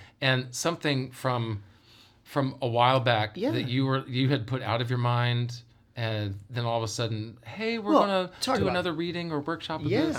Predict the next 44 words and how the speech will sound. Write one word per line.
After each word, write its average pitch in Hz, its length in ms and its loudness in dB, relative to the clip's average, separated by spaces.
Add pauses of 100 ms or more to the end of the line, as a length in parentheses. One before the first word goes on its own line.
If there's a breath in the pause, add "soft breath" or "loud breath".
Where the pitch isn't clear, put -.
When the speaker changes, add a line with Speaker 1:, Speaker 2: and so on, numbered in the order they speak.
(140)
Speaker 2:
and, 196 120 2
like, 247 120 2
just 330 200 -4
don't 359 200 0
poo-poo 160 380 0
anything, 127 400 -4
man. 131 260 -8
You 185 80 -2
know, 190 100 2
it's 190 120 -2
like 185 160 0
there's, 190 200 0
there's 196 380 -2 (480 loud breath)
these - 300 -2
things, 262 460 4
I 180 100 0
think - 400 -4 (440)
it's - 180 -2
so 269 260 8
easy 190 260 0
to, 160 60 4
again, 143 260 0
like, 123 200 -8
you 147 100 -6
focus 160 340 0
on 143 120 -2
the 135 60 -4
ones 131 220 -4
you 135 60 -6
really, 131 180 -4
really 127 160 -4
want 117 320 -10
or 123 40 -12
the 120 100 -10
ones 135 180 -6
that - 60 -12
you 143 80 -8
think 147 280 -4
are 143 60 -2
gonna 131 220 -6
whatever. 131 480 -6
And 147 160 -6
it's 151 160 -8
like, 156 240 0